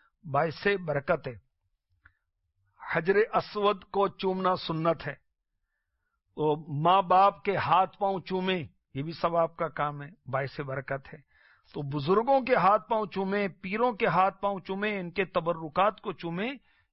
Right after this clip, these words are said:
اس میں حرج نہیں ہے، بلکہ یہ باعث برکت ہے۔ حضرت سیدنا عبداللہ ابن عمر رضی اللہ تعالی عنہما، جو کہ فاروق اعظم رضی اللہ تعالی عنہ کے شہزادے ہیں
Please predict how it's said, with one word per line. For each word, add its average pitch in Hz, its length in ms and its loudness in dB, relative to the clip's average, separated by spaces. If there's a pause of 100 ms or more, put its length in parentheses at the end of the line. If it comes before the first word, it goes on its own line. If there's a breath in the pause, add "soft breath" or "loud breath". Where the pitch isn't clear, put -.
اس 160 180 -10
میں 175 140 -4 (100)
حرج 175 260 0
نہیں 175 220 -6
ہے، 220 60 -4
بلکہ 156 360 -6
یہ 170 300 0 (640)
باعث 156 460 0 (880)
برکت 190 520 2
ہے۔ 120 60 -16 (580)
حضرت 190 340 -2 (140)
سیدنا 202 260 0
عبداللہ 196 300 0
ابن 202 200 2
عمر 202 340 -2
رضی 185 220 0
اللہ 175 400 2
تعالی 165 320 2
عنہما، 151 500 -2 (420 soft breath)
جو 156 160 -8
کہ 165 160 -2
فاروق 151 360 -2
اعظم 156 380 -2
رضی 151 180 -8
اللہ 151 360 -2
تعالی 147 280 -4
عنہ 147 180 -8
کے 143 140 -12
شہزادے 139 560 -4
ہیں 160 160 -4